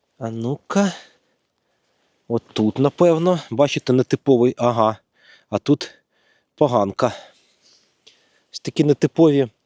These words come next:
е, горбочки треба розривати, як тільки ви бачите, що є місце, де збирали рядовки. Ось відразу давайте кожен такий горбочок треба перевіряти на наявність гриба.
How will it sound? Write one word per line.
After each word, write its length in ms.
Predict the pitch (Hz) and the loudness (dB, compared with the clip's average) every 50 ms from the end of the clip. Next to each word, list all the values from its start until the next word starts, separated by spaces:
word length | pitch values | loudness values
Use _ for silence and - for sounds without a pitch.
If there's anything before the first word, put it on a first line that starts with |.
| _ _ - - | _ _ -14 -8
е, 640 | 117 117 117 113 113 113 113 113 113 113 113 113 107 | -6 -4 -2 -2 -2 -2 -2 -2 -2 -2 -4 -4 -4
горбочки 520 | 107 127 135 127 131 165 175 - - - 120 | -2 -2 -2 0 2 2 0 0 -2 -6 -4
треба 340 | - 135 127 120 113 123 127 | -2 0 0 0 0 0 -2
розривати, 440 | 127 120 139 139 143 175 196 202 - 156 | 0 0 0 0 0 0 0 0 -2 -4
як 100 | - - | -6 -4
тільки 280 | - 139 - - 131 | -8 -8 -6 -2 -2
ви 80 | 123 120 | -2 -2
бачите, 460 | 113 123 127 117 - - - - 113 | 0 -2 -2 -2 -2 -10 -14 -14 -14
що 280 | - - - 113 101 - _ _ _ _ _ _ _ _ _ _ _ _ _ _ _ _ _ _ _ _ _ _ _ _ _ _ _ _ _ _ _ _ _ _ _ _ - - - _ - | -14 -8 -8 -8 -8 -8 _ _ _ _ _ _ _ _ _ _ _ _ _ _ _ _ _ _ _ _ _ _ _ _ _ _ _ _ _ _ _ _ _ _ _ _ -14 -14 -14 _ -8
є 200 | 107 120 135 131 | 0 0 2 2
місце, 400 | 131 143 147 139 - - 131 117 | 4 2 0 0 0 0 0 0
де 260 | 101 131 127 123 107 - - - | 2 2 2 2 2 -2 -12 -18
збирали 580 | - 98 - 107 104 120 127 135 131 123 120 117 | -14 -10 -8 -4 0 0 2 2 2 0 2 0
рядовки. 600 | 123 123 127 156 196 233 233 - - - 214 202 - _ _ _ _ _ _ _ - - - _ _ _ _ - | 0 0 2 4 4 4 2 0 -4 -4 -4 -6 -6 _ _ _ _ _ _ _ -20 -20 -20 _ _ _ _ -4
Ось 260 | - 135 131 - - | 0 0 0 0 0
відразу 500 | 139 131 120 143 143 139 110 117 123 104 - - - | -2 0 2 2 2 2 2 0 -2 -2 -2 -10 -18
давайте 480 | 101 92 117 113 123 127 110 - - | -8 -4 -2 0 0 0 0 -2 -4
кожен 380 | - _ - 147 127 117 123 110 | -8 _ 0 0 0 0 -2 -4
такий 400 | - 123 - - 127 113 101 - _ _ _ _ _ _ _ _ _ _ _ _ _ - _ _ | -4 -6 -6 -2 -2 -2 -4 -4 _ _ _ _ _ _ _ _ _ _ _ _ _ -20 _ _
горбочок 640 | - 107 117 135 135 120 113 165 190 185 - - - | -6 0 0 0 0 0 2 0 0 0 0 -10 -14
треба 320 | - - 127 135 127 135 - - | -8 -4 -4 -2 -2 -4 -6 0
перевіряти 680 | - 120 117 113 113 113 117 147 160 - - - 151 127 _ | 0 2 2 2 2 2 2 0 -2 -2 -2 -6 -8 -8 _
на 180 | - 104 117 123 | -10 -6 -6 -4
наявність 500 | 123 113 110 117 120 120 123 120 107 - | -4 -4 -4 -4 -4 -4 -6 -8 -10 -6
гриба. 300 | 117 120 90 - - - | -6 -6 -6 -8 -16 -20